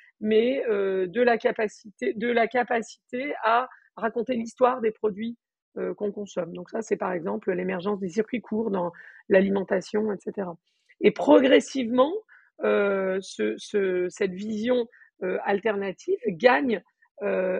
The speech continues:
et à un moment transforme la norme sociale et, et transforme du coup le regard que porte,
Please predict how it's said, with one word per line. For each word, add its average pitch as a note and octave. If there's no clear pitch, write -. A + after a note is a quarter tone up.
et B3+
à C4+
un B3+
moment B3+
transforme C4+
la B3
norme A#3
sociale G#3+
et, G#3+
et A3+
transforme C4
du A#3
coup D#4+
le B3+
regard B3
que -
porte, -